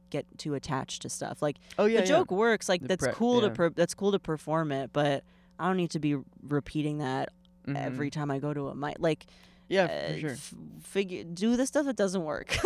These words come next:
Speaker 1: <laughs> and
Speaker 2: Yeah,
Speaker 1: figure out why it
Speaker 2: no,
Speaker 1: doesn't work. Which,
Speaker 2: absolutely.
Speaker 1: like, I'm saying obvious shit, but
Speaker 2: No, no, I, I think, you know, some people that's not <laughs> obvious.
Speaker 1: But it's like, then James and Eli won't think I'm funny,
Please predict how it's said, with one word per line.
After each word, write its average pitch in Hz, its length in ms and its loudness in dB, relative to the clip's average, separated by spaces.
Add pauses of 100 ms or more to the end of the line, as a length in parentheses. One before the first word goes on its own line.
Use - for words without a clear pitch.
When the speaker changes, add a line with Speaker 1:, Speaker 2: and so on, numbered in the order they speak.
Speaker 1:
<laughs> 392 160 6
and 151 120 4
Speaker 2:
Yeah, 165 220 10
Speaker 1:
figure 214 100 12
out 208 120 12
why 180 200 12
it - 20 10
Speaker 2:
no, 220 60 8
Speaker 1:
doesn't 170 260 4
work. 147 200 -4
Which, 135 40 4
Speaker 2:
absolutely. 147 540 2
Speaker 1:
like, 160 180 2
I'm 165 220 0
saying 156 280 0
obvious - 480 -10
shit, - 360 -4
but 117 240 -6
Speaker 2:
No, 226 180 2
no, 262 240 0
I, 135 160 0 (160)
I - 80 -4
think, 135 420 -6 (380)
you 175 120 -6
know, 127 120 -4 (220)
some 170 180 -8
people 143 200 -10
that's 131 160 -8
not 147 100 -8
<laughs> - 0 -
obvious. 196 380 -4
Speaker 1:
But 196 100 2
it's 190 100 0
like, 214 120 8
then 226 200 8
James 208 340 4
and 214 120 0
Eli 202 260 2
won't 180 220 0
think 185 160 -4
I'm 180 80 -2
funny, 180 400 -8